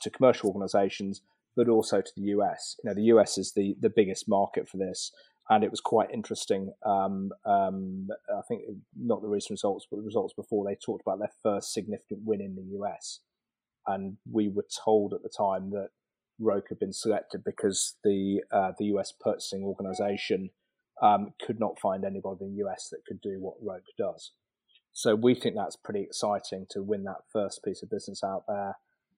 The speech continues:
And in reality, if they can continue that momentum, there is significant growth to go for. Um, the, one of the challenges you mentioned with Roke is it's very, you know, confidential in what it does.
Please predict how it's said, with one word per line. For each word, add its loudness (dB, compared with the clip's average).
And 0
in -8
reality, 0
if -4
they 0
can -10
continue -4
that -6
momentum, -6
there -2
is -10
significant -8
growth -6
to -8
go -6
for. -10
Um, 0
the, 2
one -6
of -8
the -14
challenges 2
you -2
mentioned 0
with -8
Roke -2
is -4
it's -8
very, 2
you -2
know, -6
confidential -4
in -8
what -4
it -10
does. -6